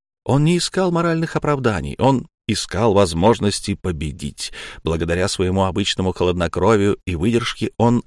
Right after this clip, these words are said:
отразил наскоки врагов, прикрыл отступление предавшего его господина и вышел из схватки целым и невредимым. После этого даже самые придирчивые критики оценили хитроумие и выдержку Хидэеси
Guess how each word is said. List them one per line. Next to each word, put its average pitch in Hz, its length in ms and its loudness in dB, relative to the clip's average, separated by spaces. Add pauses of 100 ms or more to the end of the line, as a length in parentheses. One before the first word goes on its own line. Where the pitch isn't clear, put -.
(100)
отразил 113 640 0
наскоки 87 580 -2
врагов, 90 640 2
прикрыл 131 540 2
отступление 120 840 0 (300)
предавшего 110 640 2
его 101 240 4
господина 107 640 2
и 143 240 0
вышел 120 540 -2
из - 200 -10
схватки - 560 -6
целым 78 500 -6 (320)
и 98 120 0
невредимым. 78 720 -8 (720)
После 110 300 0
этого 107 260 2
даже 98 280 -2
самые 95 380 0
придирчивые 85 720 -4
критики 98 480 -2
оценили 101 560 0
хитроумие 110 760 2
и - 20 2
выдержку 127 580 0
Хидэеси 110 760 -2